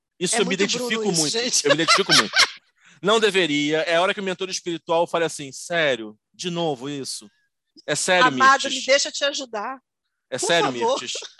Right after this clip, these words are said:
Speaker 1: De novo?
Speaker 2: <laughs>
Speaker 1: Mas é isso, gente, é meu jeitinho.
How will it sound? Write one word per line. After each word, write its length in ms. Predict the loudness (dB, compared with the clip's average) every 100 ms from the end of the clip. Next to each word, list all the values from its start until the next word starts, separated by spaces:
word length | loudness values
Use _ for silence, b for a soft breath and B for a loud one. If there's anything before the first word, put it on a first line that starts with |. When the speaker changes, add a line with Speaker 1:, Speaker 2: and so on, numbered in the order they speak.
| 0
Speaker 1:
De 100 | 2
novo? 240 | 0 2
Speaker 2:
<laughs> 1200 | -2 -2 -4 -4 -6 -12 _ -16 _ _ _ _
Speaker 1:
Mas 160 | 0 2
é 60 |
isso, 200 | 4 2
gente, 200 | -2 -4
é 40 | -2
meu 120 | -2
jeitinho. 500 | -2 -4 -8 -10 -14